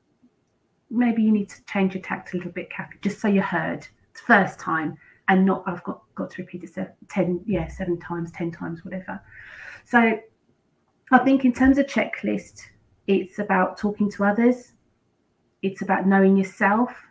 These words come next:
and knowing how you'd like to respond. It, but I think there's always something about respond in some way, but just find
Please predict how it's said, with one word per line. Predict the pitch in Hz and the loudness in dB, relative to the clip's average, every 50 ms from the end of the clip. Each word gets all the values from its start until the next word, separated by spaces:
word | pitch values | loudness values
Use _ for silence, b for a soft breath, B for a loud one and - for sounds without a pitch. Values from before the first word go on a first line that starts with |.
| _ _ 196 | _ _ 0
and | 196 190 | 0 2
knowing | 190 185 185 185 | 2 2 2 0
how | 185 185 - 196 196 190 | 0 0 0 2 2 4
you'd | 190 190 185 185 | 4 2 0 0
like | 190 185 190 190 - - | -2 -2 -2 -2 -4 -8
to | - 196 | -8 -6
respond. | 185 185 185 - - _ - 185 185 202 226 247 269 277 - _ _ _ _ _ _ _ _ _ _ _ _ _ _ _ _ _ _ _ _ _ _ _ _ - | -6 -6 -6 -8 -8 _ -4 -2 0 2 2 2 0 0 -4 _ _ _ _ _ _ _ _ _ _ _ _ _ _ _ _ _ _ _ _ _ _ _ _ 0
It, | 233 233 233 - - _ _ _ _ _ _ _ _ _ _ _ _ - | 0 0 0 0 -4 _ _ _ _ _ _ _ _ _ _ _ _ -2
but | 226 - | 0 2
I | - 214 208 | 2 2 2
think | - 240 208 196 190 - - | 4 2 2 2 0 -4 -4
there's | - 208 202 196 | -2 -2 -2 0
always | - 202 214 214 208 208 | 0 2 2 2 2 0
something | - 202 190 190 185 - 185 180 175 - - - | 0 0 0 0 0 -2 -4 -4 -4 -6 -10 -8
about | - 190 185 180 185 - - | -4 -2 -2 -2 -4 -4 -2
respond | 196 190 - - - 226 214 214 208 202 | -4 -4 -4 -2 2 4 4 4 4 4
in | 202 196 190 | 2 2 2
some | - - 190 185 185 | 2 0 0 2 2
way, | 170 165 156 151 160 - _ _ _ _ _ _ _ _ _ _ _ _ _ _ _ _ _ _ _ _ _ _ _ | 2 0 -2 -2 -6 -10 _ _ _ _ _ _ _ _ _ _ _ _ _ _ _ _ _ _ _ _ _ _ _
but | - 180 - - - | -10 -10 -10 -8 -6
just | 196 185 - - | -6 -6 -6 -6
find | - - 202 190 185 185 185 180 180 - | -4 -2 0 2 2 2 2 2 0 -4